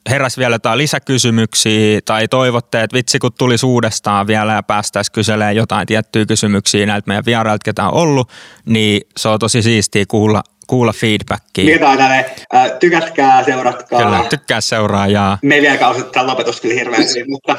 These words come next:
Speaker 1: Puhukaa, puhukaa jodelis meidän podcastissa, niin se herättää keskustelua kanssa.
Speaker 2: Joo.
Speaker 1: Jes. Meidän pitää keksiä hyvä loppuslogani.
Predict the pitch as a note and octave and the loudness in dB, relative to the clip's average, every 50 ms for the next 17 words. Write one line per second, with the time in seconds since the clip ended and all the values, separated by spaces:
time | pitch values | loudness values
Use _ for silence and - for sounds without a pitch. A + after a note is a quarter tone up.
0 | - - _ _ - D#3 D3+ E3+ - D3 C3+ B2+ B2+ - - F3 F3 F3+ D#3 D#3 | -6 -10 _ _ 0 0 0 0 0 0 0 0 -2 -2 0 0 2 2 2 2
1 | C#3+ C#3 C3+ C#3+ D3+ D3+ C#3+ C3+ B2 A2+ A2 G#2+ - - A2+ G#2 G#2 G#2+ G#2+ A2 | 0 0 2 2 2 2 2 0 0 0 -2 -4 -4 -4 -2 0 0 0 0 -2
2 | - - - A#2 A2+ G#2+ - - B2 A#2+ - - - A#2+ - - - A#2 G#2+ A2 | -4 -4 -2 -2 -2 -2 -2 -4 -4 -4 -2 -2 -2 -2 -2 -2 -2 -2 0 0
3 | A2+ A2+ B2 A2+ A2+ - - - A2 A2 - C3+ B2 - - - C3 - - C3+ | 0 0 0 -2 -4 -4 -4 -4 -4 -2 -2 -2 -2 -2 -2 0 -2 0 0 0
4 | B2 C3 C3 C3 C3+ C#3 A2 - - - - - _ - - C3 C3+ C3 B2+ B2+ | 0 2 0 0 0 -2 -2 -2 -2 -2 -2 -4 _ -6 -2 2 2 4 4 2
5 | C3 - - - - - _ _ _ - B2 C3 C3+ C3 - - - D#3+ G3+ A#3 | 0 0 -4 -8 -16 -20 _ _ _ -2 0 0 0 -2 -6 -6 -2 0 0 0
6 | G#3 G#3+ G#3+ G#3 G3+ A3+ A3 - - E3+ E3+ G3 F#3+ F3+ E3+ F3+ F#3+ F#3+ _ - | 0 0 -2 0 2 0 0 2 2 2 2 2 2 2 2 0 0 0 _ -2
7 | C#3+ - - D#3 E3 E3 D3+ C3 A#2 B2+ A#2+ A#2+ A#2 | -2 0 2 2 2 4 2 2 0 0 0 0 -2